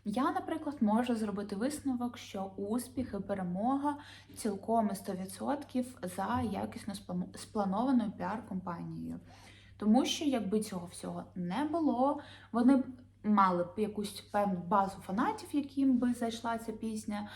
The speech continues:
але Джері Хейл вже не перший рік подається на Євробачення, і вона ніколи не перемагала до цього року.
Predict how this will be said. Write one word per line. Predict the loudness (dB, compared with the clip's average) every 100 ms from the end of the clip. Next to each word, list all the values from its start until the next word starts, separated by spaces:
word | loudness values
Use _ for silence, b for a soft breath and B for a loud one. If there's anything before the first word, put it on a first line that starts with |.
| B B
але | 2 4 6 6
Джері | 4 4 4
Хейл | 2 0 2 0
вже | 0
не | -2
перший | 2 2 2 -2
рік | -2 -4
подається | -8 -4 -4 -4 -4
на | -4
Євробачення, | -4 -4 -4 -2 -4 2 4 6 2 B B B -2
і | 2
вона | 6 8 8 4 0 -6 -2
ніколи | 2 4 4 2 2
не | 0 0
перемагала | -2 -2 0 -2 0 0 0 -2 -18 -20 _ _ _ 0
до | 2 4 2
цього | 0 -4 -4 -6
року. | -6 -8 -12